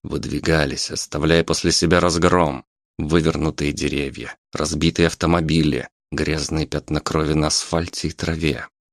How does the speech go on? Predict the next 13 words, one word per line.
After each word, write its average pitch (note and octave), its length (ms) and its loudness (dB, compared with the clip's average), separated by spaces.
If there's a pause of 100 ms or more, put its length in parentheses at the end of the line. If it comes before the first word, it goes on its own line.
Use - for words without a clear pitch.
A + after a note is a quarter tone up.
(120)
а D2 120 -6 (100)
также A#1 500 -4
приличных G#2+ 640 0
размеров G2+ 680 4
кучи. - 720 -4 (320)
Без D2 380 0
этого G#2+ 380 4
дитя G#2 300 4
природы F#2+ 800 4
не D#2 220 4
могло F2+ 500 4
никак D#2+ 480 0
обойтись. - 880 -4